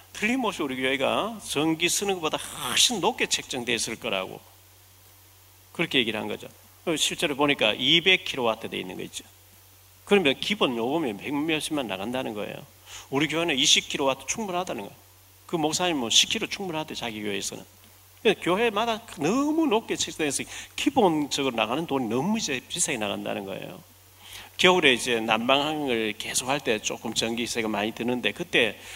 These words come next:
아무리 많이 뛰어도 우리 교회 오십 킬로면 충분한데 기본 이백 킬로 돼 있으면 기본 요금이 많이 나가버린대요. 그런 얘기를 하더라고요. 아, 그렇구나.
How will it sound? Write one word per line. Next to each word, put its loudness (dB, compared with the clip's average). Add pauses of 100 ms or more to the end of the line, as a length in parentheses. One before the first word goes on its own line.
아무리 2
많이 -2
뛰어도 -4
우리 -6
교회 0
오십 0
킬로면 -4
충분한데 -2 (240)
기본 0
이백 -2
킬로 -8
돼 -2
있으면 -2 (360)
기본 6
요금이 8
많이 0
나가버린대요. -6 (1500)
그런 2
얘기를 2
하더라고요. -2 (520)
아, -8
그렇구나. -2